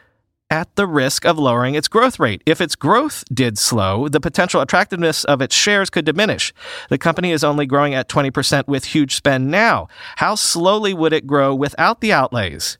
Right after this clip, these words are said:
The company could belt-tighten to profitability by reducing its sales and marketing spend by its operating profit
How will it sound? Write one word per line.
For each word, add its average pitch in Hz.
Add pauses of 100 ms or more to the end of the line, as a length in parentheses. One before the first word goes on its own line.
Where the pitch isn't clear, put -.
(580)
The 160
company 254
could 220
belt-tighten 175
to -
profitability 143
by 160
reducing 135
its 131
sales 135
and 135
marketing 127
spend 127
by 123
its 117
operating 123
profit 117